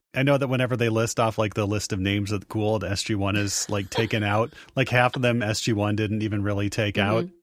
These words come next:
Speaker 1: So this
Speaker 2: Yeah.
Speaker 1: is probably another one they'll get credit for, even though it was,
Speaker 2: Yeah.
Speaker 1: you know, and the
Speaker 2: They were
Speaker 1: I D
Speaker 2: there.
Speaker 1: that, yeah.
Speaker 3: Is it, is it on
Speaker 1: Yeah.
Speaker 3: their little,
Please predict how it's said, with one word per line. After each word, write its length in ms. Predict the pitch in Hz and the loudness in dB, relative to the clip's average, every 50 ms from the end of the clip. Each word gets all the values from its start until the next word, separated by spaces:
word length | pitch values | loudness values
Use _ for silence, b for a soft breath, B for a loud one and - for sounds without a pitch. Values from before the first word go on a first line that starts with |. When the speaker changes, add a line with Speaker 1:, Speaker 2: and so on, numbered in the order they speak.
| _ _ _ _ _ | _ _ _ _ _
Speaker 1:
So 100 | - 127 | -2 2
this 100 | 127 143 131 | 4 4 4
Speaker 2:
Yeah. 80 | 117 | 4
Speaker 1:
is 60 | 123 | 2
probably 260 | - - 127 117 110 110 | 4 2 2 4 4 2
another 260 | 98 104 104 101 104 | 2 2 2 2 0
one 120 | 101 98 | 0 0
they'll 100 | 98 98 | 0 -2
get 200 | 95 95 101 98 | 0 -2 -4 -4
credit 300 | - - 110 104 101 - | -2 -4 -2 -2 -2 -4
for, 280 | - - 104 101 98 98 | -4 -6 -4 -2 -2 -2
even 240 | 95 92 95 98 95 | -2 -2 -2 -2 -2
though 140 | 98 95 | 0 -2
it 40 | 95 | -2
was, 320 | 98 95 95 101 104 - - | -2 -2 -2 -2 -4 -6 -6
Speaker 2:
Yeah. 80 | - | -4
Speaker 1:
you 80 | 117 107 | -4 -2
know, 80 | 98 | -2
and 180 | 95 92 95 95 - | -2 -4 -4 -4 2
the 80 | 113 | 4
Speaker 2:
They 80 | 131 143 | 6 6
were 100 | 143 143 | 6 6
Speaker 1:
I 40 | 131 | 6
D 40 | 120 117 | 6 6
Speaker 2:
there. 160 | 104 104 101 | 6 4 4
Speaker 1:
that, 320 | 92 95 92 98 - - | 2 0 -4 -6 -4 -4
yeah. 220 | 104 107 101 98 98 | -2 -2 0 0 -2
Speaker 3:
Is 180 | - 285 - | -2 -2 -2
it, 160 | - - - - | -2 -4 -2 0
is 120 | - 208 190 | 0 2 2
it 100 | 196 - | 4 6
on 240 | 160 170 175 180 175 | 6 6 8 6 6
Speaker 1:
Yeah. 100 | 165 160 | 4 4
Speaker 3:
their 140 | 156 151 160 | 4 2 2
little, 400 | 151 165 - 151 156 160 151 | 0 0 0 2 0 0 -2